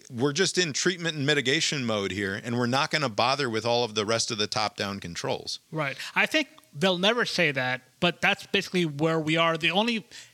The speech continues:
Speaker 2: problem is that the children aren't eligible, you know, people under twelve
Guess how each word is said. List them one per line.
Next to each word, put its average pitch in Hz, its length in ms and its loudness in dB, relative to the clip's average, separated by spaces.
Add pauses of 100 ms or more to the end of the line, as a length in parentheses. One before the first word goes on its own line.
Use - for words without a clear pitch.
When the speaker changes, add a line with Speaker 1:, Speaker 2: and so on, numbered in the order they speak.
(140)
Speaker 2:
problem 185 500 0
is 165 220 2
that 156 260 2 (500)
the 160 140 -2
children 151 800 2 (120)
aren't 160 280 2
eligible, 147 500 0
you 180 100 4
know, 135 140 0 (360)
people 190 360 2
under 160 380 0
twelve 131 800 -2